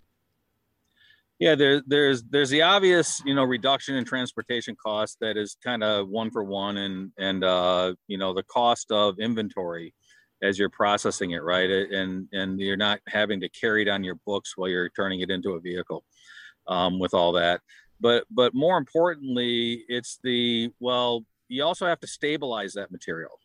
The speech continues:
okay? So we call it lithium hydroxide or lithium carbonate. And you have to stabilize that lithium just to get it from place to place and you get it into a cathode, uh,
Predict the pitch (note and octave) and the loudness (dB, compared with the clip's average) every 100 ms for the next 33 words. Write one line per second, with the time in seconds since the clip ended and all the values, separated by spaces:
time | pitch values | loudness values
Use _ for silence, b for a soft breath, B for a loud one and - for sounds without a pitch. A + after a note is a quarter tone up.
0 | - - G2+ A2 A#2 A2+ A#2+ A#2+ A2+ G#2+ | -8 2 4 6 4 4 4 6 6 4
1 | - _ A2 A2 A#2 G#2 G2 G#2 G2 - | -2 _ -2 0 0 -2 0 0 0 0
2 | G2+ G2 F#2 G2 G#2 F2+ G2+ F#2+ F#2 F2 | -2 0 -2 -4 -4 -6 -4 -4 -4 -6
3 | E2+ _ _ B B B _ G#2+ G#2+ A#2 | -8 _ _ B B B _ 0 4 4
4 | A2+ - C3+ C3 B2 A#2 G#2+ G#2+ G2+ G2+ | 2 0 0 2 4 4 4 0 2 0
5 | F#2+ G2+ G2 G2 G2+ G#2+ - F#2 A2+ B2 | 2 -2 -2 -2 0 -2 -4 -2 0 2
6 | A#2 - G2+ F#2 B2 A2+ - F#2 A2 A2 | 0 -2 -8 -2 -2 -2 -4 -8 -4 -2
7 | G#2+ - G2+ G2+ G2 G#2+ A2 A2 G#2+ G2+ | -4 -6 -6 -6 -4 -2 0 0 0 -2
8 | G2 F#2 G2+ G2 - G2+ G2 F#2+ F#2 F2+ | -4 -2 -2 -2 -2 -4 -2 -2 -2 -2
9 | F#2 | -2